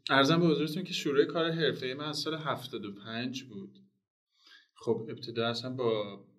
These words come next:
فعالیت‌های تلویزیونی شروع کردم به عنوان تدوینگر و بعد، اه،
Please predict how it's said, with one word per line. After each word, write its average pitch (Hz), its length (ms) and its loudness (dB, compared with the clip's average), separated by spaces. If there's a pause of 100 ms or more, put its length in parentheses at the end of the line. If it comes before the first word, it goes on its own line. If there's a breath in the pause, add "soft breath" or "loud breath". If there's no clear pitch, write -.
(340)
فعالیت‌های 107 580 0
تلویزیونی 110 600 -2
شروع 117 260 -8
کردم 101 460 -10
به 98 60 -12
عنوان 107 280 -12
تدوینگر 98 880 -10 (1120 soft breath)
و 110 220 0
بعد، 120 720 0
اه، 107 220 4